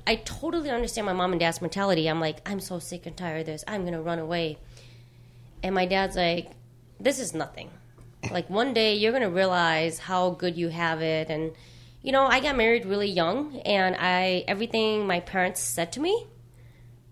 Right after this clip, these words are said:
oh my God, it hit me like, they pushed me so hard, but they were my mom and dad, and they will never let me fall. They pushed me so far, far that when I was off my own, everything I did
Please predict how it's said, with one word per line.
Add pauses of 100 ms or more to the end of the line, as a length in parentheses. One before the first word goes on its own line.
(460)
oh
my
God, (260)
it
hit
me
like, (1040)
they (440)
pushed
me
so
hard,
but
they
were
my
mom
and
dad,
and
they
will
never
let
me
fall. (380)
They
pushed
me
so
far, (120)
far (760)
that
when
I
was
off
my
own, (240)
everything
I
did